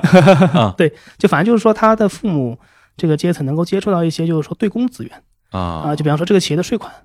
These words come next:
Speaker 2: 嗯。
Speaker 1: 她可以让她，让她存到这个银行里来。那这种的话，
Speaker 2: 嗯。
Speaker 1: 就是说她不是她本身有这个钱，
Speaker 2: 对，
Speaker 1: 而她的人脉可以为她创造这个价值。
Speaker 2: 是，是。呃，我觉得这行业如果是你从业的时候就这样吗？还是说现在这，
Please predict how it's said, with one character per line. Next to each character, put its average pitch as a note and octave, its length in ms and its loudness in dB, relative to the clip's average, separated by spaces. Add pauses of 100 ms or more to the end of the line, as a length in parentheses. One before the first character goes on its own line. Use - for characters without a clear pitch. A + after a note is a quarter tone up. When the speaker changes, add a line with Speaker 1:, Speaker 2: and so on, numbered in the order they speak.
(160)
Speaker 2:
嗯。 G2 80 -14
Speaker 1:
她 F#2+ 60 -8
可 - 100 -6
以 D#3 40 -2
让 D3 120 -2
她， C#3+ 200 -2
让 D3 120 -4
她 D3 60 -4
存 - 140 -12
到 C#3 40 -4
这 C#3 80 -8
个 C#3 60 -6
银 C3 100 -8
行 C3 80 -10
里 C#3 100 -14
来。 - 80 -18 (580)
那 F3+ 100 -4
这 A3+ 100 0
种 F#3 120 2
的 D#3 40 0
话， D#3+ 120 0
Speaker 2:
嗯。 - 20 0
Speaker 1:
就 E3 60 0
是 D#3 40 -4
说 F3+ 80 0
她 - 160 -2
不 - 140 -6
是 - 100 -6
她 A#3+ 120 -2
本 B3 180 -4
身 A3 140 -2
有 F#3 100 0
这 B2+ 80 -8
个 B2 60 -10
钱， - 180 -14 (320)
Speaker 2:
对， G#2 160 -4
Speaker 1:
而 F3 140 2
她 A3 80 6
的 G#3+ 80 6
人 F3+ 120 2
脉 G#3+ 160 2
可 F#3 120 -2
以 - 20 2
为 F3+ 80 2
她 G3 80 0
创 B3+ 180 0
造 F#3+ 60 2
这 D3 80 -4
个 B2 60 -4
价 B2+ 160 -6
值。 C#3+ 160 -16 (140)
Speaker 2:
是， - 180 -14
是。 E2 80 -12 (680)
呃， F#2+ 200 -8
我 E2 140 -10
觉 G2 160 -4
得 A#2 80 -2
这 A#2+ 100 -6
行 F#2 240 -4
业 A2 80 -2
如 G2 320 -6
果 G2+ 240 -6 (120)
是 - 180 -6
你 F#2+ 180 -10
从 F2+ 220 -8
业 B2 60 -2
的 A#2 100 -4
时 F#2 80 -8
候 E2+ 60 -6
就 F#2 120 -6
这 F2 140 -6
样 E2 180 -4
吗？ D#2+ 120 -12
还 E2+ 60 -4
是 F2 60 -6
说 G2 120 -10
现 F#2 160 -8
在 F2+ 120 -6
这， F#2+ 220 -6